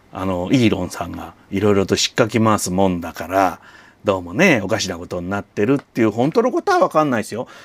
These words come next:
でも、まあ、予告なしにメンテが入るようになったのは、これはもう、なんていうの？もう、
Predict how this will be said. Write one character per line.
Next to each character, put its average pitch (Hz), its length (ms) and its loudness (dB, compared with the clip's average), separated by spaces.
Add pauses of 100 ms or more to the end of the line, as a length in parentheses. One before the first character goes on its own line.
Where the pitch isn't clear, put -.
(120)
で 214 100 2
も、 160 200 2 (540)
ま 180 200 0
あ、 - 120 -2 (400)
予 196 160 2
告 311 340 2
な 320 140 6
し 262 220 0
に 156 500 2
メ 180 200 2
ン 208 100 4
テ 160 160 2
が 120 100 2
入 127 260 0
る 110 140 0
よ 104 120 2
う 98 40 0
に 98 80 -2
な 98 140 -2
っ - 40 -8
た 104 140 0
の 95 100 0
は、 104 140 2
こ 104 120 0
れ 98 40 2
は 95 60 0
も 90 340 -2 (920)
う、 - 20 -6
な 92 120 -4
ん - 20 -8
て - 100 -18
い - 60 -12
う - 20 -12
の？ 185 160 -4 (540)
も 90 300 -6
う、 - 40 -20